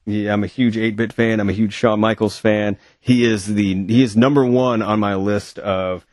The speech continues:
people that I want to meet, like, at a convention or, uh, you know, at an event or whatever. Uh, so,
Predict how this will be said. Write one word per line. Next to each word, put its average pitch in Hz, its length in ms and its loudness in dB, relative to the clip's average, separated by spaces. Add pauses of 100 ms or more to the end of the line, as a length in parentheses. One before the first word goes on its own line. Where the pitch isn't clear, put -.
(320)
people 107 340 0
that 98 140 2
I 95 100 -2
want 92 300 0
to 95 100 -2
meet, 92 560 0 (140)
like, 90 160 -2
at 90 120 0
a 90 60 -4
convention 90 580 0
or, 85 340 0
uh, 80 220 -4
you 80 120 -4
know, 82 80 -2
at 82 100 -2
an 78 100 -4
event 80 380 -4
or 80 80 -2
whatever. 78 460 -2 (360)
Uh, 76 380 -4
so, 76 580 -2